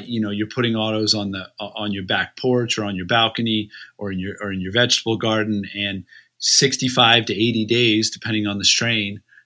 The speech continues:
and, and the weather, uh, you're, you're from sowing the seed, you're harvesting. Um, and that's, you know, generally about half the amount of time,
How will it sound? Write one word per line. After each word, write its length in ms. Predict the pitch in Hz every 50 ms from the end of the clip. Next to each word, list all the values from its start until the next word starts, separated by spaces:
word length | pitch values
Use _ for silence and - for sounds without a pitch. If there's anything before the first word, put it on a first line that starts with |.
| _ _ -
and, 260 | 113 117 113 110 110 113 -
and 220 | 117 117 117 117
the 80 | 113 107
weather, 500 | 107 113 107 101 92 92 98 117 120 - _ _ _ _ - -
uh, 200 | 113 107 104 104
you're, 400 | 101 107 110 110 107 107 101 - _
you're 240 | - 101 104 104 104
from 220 | - - 127 123
sowing 440 | 123 - - - 127 135 135 123 113
the 60 | 107
seed, 320 | 104 - - 151 139 117 104
you're 100 | 110 107
harvesting. 520 | 101 131 147 165 - - - - 87 - - _ - - - - - _ -
Um, 420 | 107 107 104 104 101 98 98 95 -
and 160 | 113 110 117
that's, 420 | 123 123 123 120 - - - - - -
you 160 | 147 139 123
know, 120 | 123 120 120
generally 480 | - - 147 143 147 143 139 127 120 113
about 260 | 107 117 113 - -
half 360 | - - 135 139 139 139 -
the 100 | - 117
amount 260 | 107 107 107 104 104 101
of 120 | 101 -
time, 420 | - 131 127 113 104 101 107 107